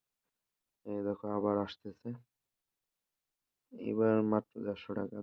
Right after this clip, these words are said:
দেখি, এখন দেখি, কমতে কমতে আবার এই যে বেড়ে যাচ্ছে, সাড়ে ছয়শো চলে আসছে। তো ক্রিস্টাল গেমটা কিন্তু খুবই ভালো,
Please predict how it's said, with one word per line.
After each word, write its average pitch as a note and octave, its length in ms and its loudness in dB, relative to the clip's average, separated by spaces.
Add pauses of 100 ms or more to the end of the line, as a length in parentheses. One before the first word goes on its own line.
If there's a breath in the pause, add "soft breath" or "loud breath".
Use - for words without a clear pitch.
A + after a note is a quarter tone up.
দেখি, G#2+ 280 -6 (100)
এখন A#2 280 0
দেখি, A2+ 280 -4 (1000)
কমতে A2+ 240 0
কমতে A2 260 2
আবার G#2 180 4
এই G2+ 120 6
যে G2+ 100 4
বেড়ে G2 240 4
যাচ্ছে, - 380 -2
সাড়ে G2 260 -2
ছয়শো - 340 -8
চলে G#2 220 -6
আসছে। - 280 -10 (2000)
তো A#2+ 80 4 (280)
ক্রিস্টাল B2 500 0
গেমটা A#2 300 6
কিন্তু A#2 240 4
খুবই G#2+ 260 2
ভালো, G2 240 2